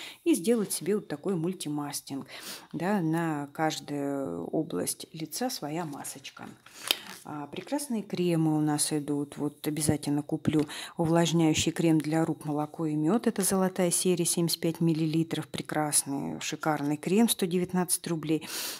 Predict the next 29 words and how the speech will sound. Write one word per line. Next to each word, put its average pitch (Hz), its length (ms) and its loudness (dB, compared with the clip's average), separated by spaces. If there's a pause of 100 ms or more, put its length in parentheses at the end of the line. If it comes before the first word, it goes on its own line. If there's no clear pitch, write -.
(140)
А 156 100 -8
вот 170 180 -4
крем 196 300 4
для 180 200 2
рук 185 260 2
из 170 140 0
серии 175 400 2
Love 170 260 0 (360)
Care 269 340 6 (440)
идёт 190 300 -2
двойной 190 600 0
объём, 147 320 -6
сто - 180 -12
пятьдесят 190 580 -4
миллилитров. 147 800 -6
Ну, 165 100 -2
тут 214 180 -4
ещё 160 320 -4
больше. - 400 -6
То - 120 -12
есть 143 180 -6
этого 156 240 -6
семьдесят 254 360 -2
пять, 143 220 -8
а 143 40 -10
этого 185 280 -6
два 143 220 -8
раза 165 240 -6
больше. 143 520 -8